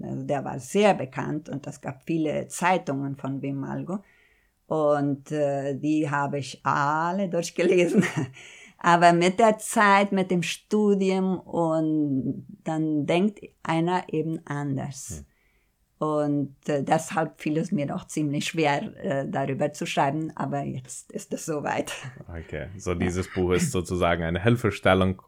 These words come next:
Speaker 2: um dann Offenbarung zu lesen. Es geht, äh,
Speaker 1: Genau.
Speaker 2: im, im, im Endeffekt immer noch um das Buch der Offenbarung und das zu verstehen.
Speaker 1: Ja, genau.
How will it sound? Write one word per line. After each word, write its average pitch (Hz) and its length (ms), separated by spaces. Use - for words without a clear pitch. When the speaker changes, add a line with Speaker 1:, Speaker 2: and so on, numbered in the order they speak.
Speaker 2:
um 98 300
dann 90 180
Offenbarung 82 580
zu - 120
lesen. 76 320
Es 76 120
geht, 95 280
äh, 58 40
Speaker 1:
Genau. 82 440
Speaker 2:
im, 87 220
im, 90 280
im 92 180
Endeffekt 98 520
immer 101 180
noch 92 160
um 90 120
das 85 180
Buch 104 200
der 95 140
Offenbarung 87 580
und 82 240
das 82 240
zu 85 100
verstehen. 76 540
Speaker 1:
Ja, - 140
genau. - 380